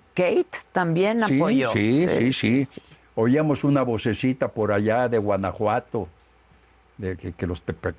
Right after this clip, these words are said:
Speaker 2: ¿cómo que le, cómo decía él? Los, los, eh, los bichos, que las
Speaker 1: Sí, las
Speaker 2: tepocatas y que todo.
Speaker 1: tepocatas, las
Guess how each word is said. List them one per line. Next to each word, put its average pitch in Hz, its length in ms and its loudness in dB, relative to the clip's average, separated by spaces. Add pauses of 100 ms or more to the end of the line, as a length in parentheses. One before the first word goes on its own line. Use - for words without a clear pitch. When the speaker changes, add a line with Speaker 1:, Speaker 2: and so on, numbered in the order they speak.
(120)
Speaker 2:
¿cómo 113 200 -6
que - 120 -10
le, 104 160 -10 (180)
cómo 131 240 -4
decía 110 440 -2
él? 123 160 -4
Los, 98 180 -8 (840)
los, 95 240 -8 (140)
eh, 107 180 -10 (100)
los 139 240 -2
bichos, 135 440 -2
que 104 100 -4
las 92 200 -4
Speaker 1:
Sí, 202 600 -2
las 170 220 0
Speaker 2:
tepocatas 101 500 -4
y 101 60 -10
que - 80 0
todo. 127 320 0
Speaker 1:
tepocatas, 82 280 0
las - 260 -8